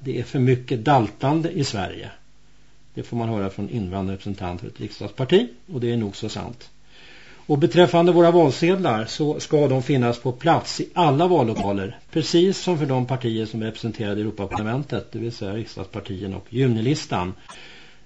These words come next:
Här ska vi uppmana våra lyssnare att, eh, då gå ner till den eller de lokaler för förtidsröstning som finns angivna på röstkortet, som då kom med posten för en dryg vecka sedan. Om man har tillgång till internet så kan man, eh,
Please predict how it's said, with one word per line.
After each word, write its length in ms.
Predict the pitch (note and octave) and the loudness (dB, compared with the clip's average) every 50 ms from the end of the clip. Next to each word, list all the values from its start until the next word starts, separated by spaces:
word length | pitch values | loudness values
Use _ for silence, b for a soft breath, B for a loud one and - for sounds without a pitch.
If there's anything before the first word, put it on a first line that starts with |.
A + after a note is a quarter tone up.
| B - | B -6
Här 140 | - C#3 C3+ | -2 -2 0
ska 160 | - - D#3 | 2 2 2
vi 100 | D3 D#3+ | 4 4
uppmana 500 | F3 D3 - - C#3 C3+ C3+ C3+ C#3 C3+ - - | 2 2 0 0 0 2 2 2 0 -2 -4 -6
våra 220 | E3 D3 C3 B2+ | -4 -2 -2 0
lyssnare 800 | B2+ A#2+ - - D#3+ - - C#3+ C#3 D3 C#3+ C3+ C#3 D3+ E3+ F3 | -2 -2 -4 -6 -8 -10 -10 -10 -8 -6 -4 -2 0 0 0 -2
att, 360 | - D#3 D3 D3 - - - | -2 -4 -4 -4 -6 -4 -2
eh, 60 | D3 | 0
då 320 | D3 D3 C3 C3+ C3+ C3 C3 | 0 2 2 0 0 0 0
gå 200 | C#3 D3 D#3 D3+ | 2 2 4 6
ner 460 | C#3+ C#3 D3 D#3+ F3+ F3+ F3+ E3 D#3 - - | 6 6 6 6 6 4 4 0 -2 -4 -4
till 240 | - D#3 A#2+ - | -4 -4 -4 -2
den 380 | - C#3+ C3+ C#3+ D3+ D#3+ E3 - | 0 0 2 2 2 0 0 -2
eller 140 | C#3 C3+ C3+ | -4 -2 0
de 220 | C3+ B2+ B2+ B2+ | 2 2 2 2
lokaler 460 | C3 B2+ B2 C3 B2 B2 C#3 D3 D3 | 0 0 0 0 0 0 0 0 -2
för 140 | C#3 - C3+ | -4 -6 -8
förtidsröstning 960 | - - C#3 B2 - B2 A#2 - C3 C3+ E3 E3+ - - - E3 B2 G#2+ G2+ G2 | -4 -4 -4 -2 -4 -6 -6 -2 0 0 0 0 -2 -2 0 2 2 2 0 -2
som 220 | - - B2+ A#2+ | -6 -6 -6 -4
finns 240 | B2+ B2+ A#2 - C3+ | -2 -4 -4 -4 -2
angivna 420 | C3+ C3 A#2 A2+ A2+ G#2+ A2+ A2+ | -2 -2 0 -2 -2 -2 -4 -6
på 180 | A2 - A#2 A#2 | -6 -4 -4 -4
röstkortet, 960 | C3+ C3+ - - - - - F3 F3 - - - A2+ F2+ - - - - - - b b b b b b b b b b b b | -4 -4 -6 -10 -6 -4 -2 -2 -2 -2 -2 -2 -2 -2 -4 -8 -16 -20 -20 -20 b b b b b b b b b b b b
som 180 | - - C3+ A#2+ | -10 -6 -4 -2
då 100 | A#2 A2+ | -2 -2
kom 160 | - B2+ A#2 | 0 2 2
med 120 | A2+ A2 - | 2 2 0
posten 360 | A#2+ B2 A#2+ - - A#2+ G2+ | -4 -4 -4 -4 -6 -8 -6
för 60 | A#2 | -6
en 60 | A2 | -4
dryg 220 | G2+ G#2 G#2+ A2+ G#2+ | -4 -2 -2 -2 -4
vecka 340 | A2 G#2+ - - G#2+ G#2+ | -6 -6 -8 -8 -8 -8
sedan. 380 | G#2+ - A#2 G#2 F#2 F#2 A2 A#2+ - - - - | -8 -8 -8 -10 -8 -10 -10 -12 -14 -18 -14 -8
Om 100 | B2+ B2 | -4 -2
man 140 | B2 B2+ | -2 -2
har 60 | B2 - | 0 0
tillgång 340 | D3+ C#3 A#2+ A#2+ C3 B2+ | 0 0 0 0 -2 -4
till 140 | B2 - - | -4 -4 -2
internet 520 | F#3 D#3 D#3+ D#3+ D#3 - D3+ C3+ B2+ - - | 2 2 2 2 2 0 -2 -2 -2 -4 -8
så 100 | - A#2+ | -10 -8
kan 200 | - B2+ A#2 A2+ | -6 -4 -4 -2
man, 240 | A2 G#2+ G#2+ G#2+ | -2 -2 -2 -4
eh, 100 | G#2 G#2 | -4 -6